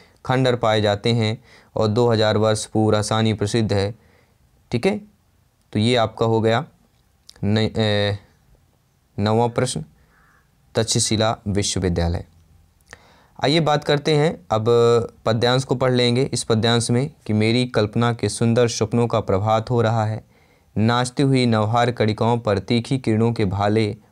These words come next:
ओह सोचा था कि देवता जाएंगे एक बार आर्यावर्त। इससे संबंधित आपका ये दिया गया है।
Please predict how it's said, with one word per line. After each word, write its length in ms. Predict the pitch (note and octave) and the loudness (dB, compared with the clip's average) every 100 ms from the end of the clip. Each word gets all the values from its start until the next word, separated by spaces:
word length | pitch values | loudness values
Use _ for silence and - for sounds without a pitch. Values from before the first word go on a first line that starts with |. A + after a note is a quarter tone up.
| - B2+ | -8 -2
ओह 180 | C3+ | 0
सोचा 420 | A#2+ A2+ A2 C3+ C3 | 0 0 0 0 0
था 180 | A#2+ | -2
कि 160 | A2+ G#2+ | -2 0
देवता 360 | A2+ A#2 A#2 G2+ | 0 0 0 0
जाएंगे 420 | G#2 B2 B2 F#2 | 2 0 0 -2
एक 300 | F#2+ G#2 G#2 | -2 -2 0
बार 180 | G2+ - | 0 0
आर्यावर्त। 520 | F#2+ F2+ F2+ F#2 G2 - - - - | -2 -2 -4 -10 -14 -18 -20 -20 -6
इससे 220 | D3 E3+ | -2 0
संबंधित 420 | E3 D3 C#3+ D3 | 0 2 2 2
आपका 260 | C3+ C3 C3+ | 0 0 0
ये 260 | C3+ C#3 - _ _ _ _ _ - _ _ G#2 | 0 0 -6 _ _ _ _ _ -20 _ _ -2
दिया 220 | A#2 C3 | 0 2
गया 200 | B2 B2+ | 2 0
है। 220 | C#3 | -2